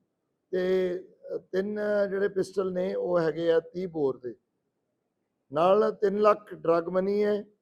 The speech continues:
ਔਰ ਇੱਕ ਮੋਟਰਸਾਈਕਲ, ਅਹ, ਬਰਾਮਦ ਹੋਇਆ। ਜਿਹੜੀ ਹਰਪ੍ਰੀਤ ਤੇ, ਅਹ, ਜਿਹੜਾ ਗੁਰਪਾਲ ਨੇ, ਇਹ ਇੱਕ ਜਣਾ ਦੋ ਹਜ਼ਾਰ ਤੇਈ 'ਚ ਗਿਆ, ਤੇਈ 'ਚ ਵਾਪਸ ਆਇਆ, ਸੌਰੀ,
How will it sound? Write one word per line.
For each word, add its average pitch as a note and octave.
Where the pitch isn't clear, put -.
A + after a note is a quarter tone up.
ਔਰ E3
ਇੱਕ E3+
ਮੋਟਰਸਾਈਕਲ, E3
ਅਹ, -
ਬਰਾਮਦ C#3+
ਹੋਇਆ। D3
ਜਿਹੜੀ A3
ਹਰਪ੍ਰੀਤ E3
ਤੇ, G#3+
ਅਹ, F3
ਜਿਹੜਾ F3+
ਗੁਰਪਾਲ E3+
ਨੇ, D3+
ਇਹ A3
ਇੱਕ F#3
ਜਣਾ G#3+
ਦੋ F#3+
ਹਜ਼ਾਰ G#3
ਤੇਈ F3+
'ਚ F3+
ਗਿਆ, G3+
ਤੇਈ F#3+
'ਚ F#3
ਵਾਪਸ G3
ਆਇਆ, G3
ਸੌਰੀ, G3